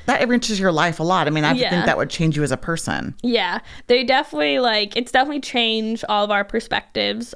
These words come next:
Speaker 2: on, like, how we act and how we behave and things by telling <laughs> these boys how to
Speaker 1: Right?
Speaker 2: act and
Speaker 1: Yeah, you're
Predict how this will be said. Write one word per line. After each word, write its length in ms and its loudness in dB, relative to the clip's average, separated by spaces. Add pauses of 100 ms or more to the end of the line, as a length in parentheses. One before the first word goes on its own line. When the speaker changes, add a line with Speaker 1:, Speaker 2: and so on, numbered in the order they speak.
Speaker 2:
on, 580 0 (600)
like, 420 -4 (540)
how 280 0
we 200 -4
act 480 -2
and 200 -2
how 540 -2
we 180 -6
behave 440 0
and 220 0
things 380 0
by 180 0
telling 360 0
<laughs> 80 4
these 200 2
boys 260 4
how 160 4
to 140 2
Speaker 1:
Right? 180 6
Speaker 2:
act 80 2
and 100 4
Speaker 1:
Yeah, 100 4
you're 20 4